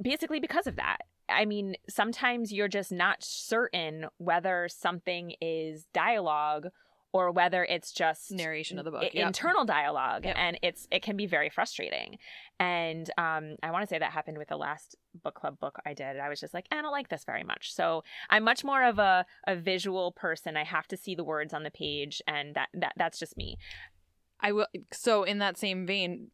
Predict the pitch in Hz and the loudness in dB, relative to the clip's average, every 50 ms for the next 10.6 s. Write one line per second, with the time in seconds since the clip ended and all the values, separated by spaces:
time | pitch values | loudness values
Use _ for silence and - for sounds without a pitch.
0 | _ _ _ _ - - 202 196 208 226 - - - 208 185 165 170 160 - _ | _ _ _ _ -4 -2 0 2 2 0 -2 -2 -2 0 0 0 -2 -4 -4 _
1 | - 170 - 151 - - - - - - - _ _ _ _ _ _ _ _ - | -4 -2 -2 -2 -6 -10 -16 -20 -20 -20 -20 _ _ _ _ _ _ _ _ -2
2 | 180 185 196 220 233 214 - - _ _ _ - - 202 208 208 202 196 190 196 | 0 2 2 2 0 -2 -4 -8 _ _ _ -6 -4 -2 0 2 2 4 4 4
3 | 196 196 190 190 185 185 185 160 _ _ _ _ _ _ _ _ _ - 208 208 | 4 2 2 0 -2 -4 -6 -8 _ _ _ _ _ _ _ _ _ -2 -2 -2
4 | - - 190 208 - - 247 294 330 415 494 427 403 320 262 262 226 202 185 - | -2 -2 -6 -4 -2 0 0 2 2 2 0 0 0 0 0 0 0 -2 -4 -16
5 | _ _ - 185 190 185 190 208 202 202 175 170 - 175 160 165 156 170 170 156 | _ _ -4 -2 0 0 0 0 -2 -2 -2 -2 -2 -2 -2 -2 -2 -4 -6 -6
6 | 151 151 - 160 160 160 151 156 160 156 - 180 - - - 185 185 190 185 170 | -8 -8 -8 -8 -6 -6 -6 -8 -8 -4 -4 -4 -4 -4 -6 -6 -4 -4 -2 -2
7 | 170 160 190 220 226 180 196 170 151 175 180 180 180 190 196 180 175 - - 170 | -2 -2 -2 -2 -2 -2 -4 -4 0 0 0 2 0 0 -2 -4 -4 -2 -2 -2
8 | 170 165 - - - 170 175 180 202 180 - - - 160 170 - - 175 165 _ | -2 -4 -8 -6 -4 -2 -2 -2 -2 -2 -4 -6 -6 -8 -6 -6 -8 -10 -10 _
9 | _ - 214 208 190 208 185 180 175 175 175 175 - - - 185 175 170 165 170 | _ -4 -2 0 0 0 2 2 2 2 2 0 -2 -4 -6 -6 -6 -6 -4 -4
10 | 170 175 180 175 175 175 170 165 160 156 156 | -2 -2 0 0 0 0 0 -2 -4 -4 -6